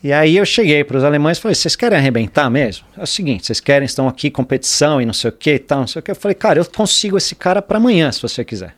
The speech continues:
Eu, eu conheço ele, eu conheço, eu tenho o telefone dele, eu posso trazer esse cara amanhã na nossa página. Só que é o seguinte, é pizza, vinho, cinco e setenta, comissão X." Os caras, "Eu quero. Então vamos lá."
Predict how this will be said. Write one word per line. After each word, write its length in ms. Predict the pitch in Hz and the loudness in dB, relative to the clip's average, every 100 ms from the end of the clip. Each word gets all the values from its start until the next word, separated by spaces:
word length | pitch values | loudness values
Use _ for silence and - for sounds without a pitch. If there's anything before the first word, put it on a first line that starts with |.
| - | -14
Eu, 100 | 107 - | -10 -4
eu 100 | 120 | -2
conheço 480 | - 139 170 - 131 | 0 0 0 0 0
ele, 380 | 127 151 165 - - - _ - | 2 0 -2 -8 -20 -20 _ -18
eu 60 | |
conheço, 420 | - 110 139 143 | -4 0 2 0
eu 60 | 127 | -4
tenho 160 | - 117 | -2 -2
o 20 | |
telefone 400 | 120 110 135 131 | -2 -2 0 0
dele, 280 | 104 123 151 | 2 2 2
eu 40 | |
posso 220 | - 156 | 0 -2
trazer 180 | 170 160 | 0 -2
esse 140 | 165 | -2
cara 160 | - 165 | -2 -2
amanhã 340 | 180 190 156 | 0 2 2
na 100 | 175 | 2
nossa 220 | 165 143 180 | 0 -4 -8
página. 320 | - 98 - - - - | -6 -8 -10 -20 -20 -12
Só 160 | - 190 | -6 -4
que 80 | |
é 20 | 247 | -2
o 40 | |
seguinte, 500 | - 196 139 - - | 0 0 0 -2 -6
é 60 | 113 | -6
pizza, 440 | - 147 - 196 | -2 -2 -2 -4
vinho, 300 | 139 113 170 | -2 -2 -2
cinco 260 | - 165 151 | -2 -4 -2
e 60 | |
setenta, 540 | - - 135 139 170 - | -2 -2 0 -2 -2 -6
comissão 500 | 156 147 - 165 185 | -2 -2 -2 -4 -4
X." 540 | - 143 - - - _ _ _ _ - - - - - - _ _ | -2 -2 -2 -6 -10 _ _ _ _ -20 -20 -20 -20 -20 -20 _ _
Os 80 | - | -12
caras, 240 | - 190 196 | 0 2 2
"Eu 120 | 240 | 2
quero. 360 | - 143 101 - _ _ _ | 2 0 0 -8 _ _ _
Então 120 | 180 | -6
vamos 240 | 180 202 165 | -2 2 2
lá." 200 | 95 | 0